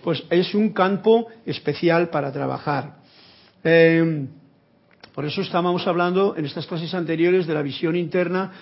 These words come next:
que es lo que hemos de practicar, porque hasta ahora tenemos un, un, un bombardeo de visión externa tan grande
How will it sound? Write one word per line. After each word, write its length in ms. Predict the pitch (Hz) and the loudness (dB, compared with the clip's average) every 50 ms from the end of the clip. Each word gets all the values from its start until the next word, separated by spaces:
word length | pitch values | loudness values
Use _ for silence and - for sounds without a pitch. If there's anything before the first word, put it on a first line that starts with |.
| - _ | -14 _
que 120 | - 165 165 | -4 -2 -2
es 60 | 165 | 0
lo 120 | 175 185 160 | 0 -2 -2
que 180 | 143 156 151 - | -2 -4 -4 -2
hemos 320 | - 160 180 214 226 190 175 | -2 -2 0 0 0 0 0
de 240 | 190 180 165 143 - - _ _ _ _ _ _ _ _ | 0 0 0 -2 -8 -16 _ _ _ _ _ _ _ _
practicar, 440 | - 202 202 - 208 233 226 226 226 - - - _ | -4 -2 -2 -2 -2 -2 -2 -2 -2 -8 -18 -14 _
porque 240 | - 190 185 180 196 | -2 -2 0 0 0
hasta 200 | 175 - - 202 | -2 -2 -2 -2
ahora 180 | 190 208 202 190 | -2 0 0 -2
tenemos 380 | - 185 190 190 190 180 - | -2 -2 -4 -2 -4 -4 -2
un, 360 | - 202 214 214 214 202 185 - - - - - _ _ _ _ _ _ _ _ _ _ _ - | 0 0 0 0 0 -2 -4 -8 -12 -20 -20 -20 _ _ _ _ _ _ _ _ _ _ _ 0
un, 340 | 220 233 240 - - - - _ _ _ _ - | 0 0 0 -2 -6 -16 -20 _ _ _ _ -14
un 720 | - - - 123 - - - - 190 - - 226 226 233 | -12 -12 -10 -12 -12 -12 -12 -12 -10 -4 0 0 2 4
bombardeo 720 | 233 240 226 214 202 180 185 175 170 170 175 208 269 262 240 | 4 4 6 6 4 6 4 4 4 2 2 4 4 4 4
de 80 | 214 | 4
visión 360 | 202 180 - - - 202 180 165 | 2 0 0 2 2 2 2 2
externa 500 | 147 - - 185 175 151 147 143 139 135 - | -2 -2 -2 -2 -2 -2 -2 -6 -8 -8 -8
tan 180 | 151 143 151 | -6 -4 -2
grande 540 | 156 175 214 254 240 233 196 214 233 269 - | 0 2 2 2 2 2 2 0 0 -2 -6